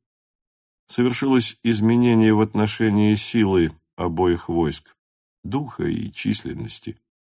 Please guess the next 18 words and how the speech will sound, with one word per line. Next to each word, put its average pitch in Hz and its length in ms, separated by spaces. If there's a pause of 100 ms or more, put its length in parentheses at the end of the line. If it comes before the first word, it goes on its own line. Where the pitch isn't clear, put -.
(320)
вследствие 117 680
которого 135 440
преимущество 117 760
силы 127 380
оказалось 117 600
на 107 120
стороне 104 560
русских. 107 640 (720)
Несмотря 127 540
на 120 120
то, 117 140
что 110 160
положение 110 540
французского 104 720
войска 104 420
и 98 80
его 101 220
численность 92 800